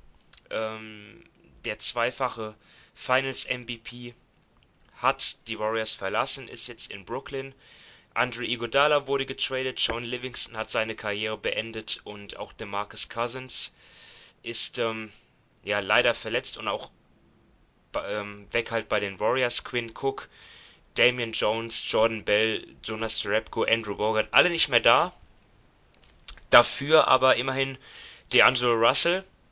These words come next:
ähm, All-Star gewesen letzte Saison in der Eastern Conference und dann, ja, viele, äh, Spieler für wenig Geld gekommen. Willie Cauley-Stein, der Center, Glenn Robinson the Third, ähm, Alec Burks,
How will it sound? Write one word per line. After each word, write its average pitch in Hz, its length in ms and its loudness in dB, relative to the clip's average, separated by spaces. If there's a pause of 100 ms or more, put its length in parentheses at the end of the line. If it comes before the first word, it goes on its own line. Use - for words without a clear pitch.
(200)
ähm, 113 400 -4 (280)
All-Star 127 400 4
gewesen 123 460 -2
letzte 123 320 -4
Saison 117 360 -2
in 113 160 -6
der 113 120 2
Eastern 117 340 -4
Conference 117 600 -4 (540)
und 117 300 -4
dann, 113 640 0 (400)
ja, 101 180 -2
viele, 135 540 -2 (920)
äh, 107 160 -8
Spieler 117 360 0
für 104 200 -4
wenig 120 300 4
Geld 113 220 6
gekommen. 85 460 -6
Willie 107 200 -2
Cauley-Stein, 104 720 0
der 113 100 2
Center, 113 420 0
Glenn 107 300 0
Robinson 120 720 0 (760)
the 113 60 -2
Third, 131 640 2
ähm, 113 500 -4 (200)
Alec 110 320 2
Burks, 110 580 0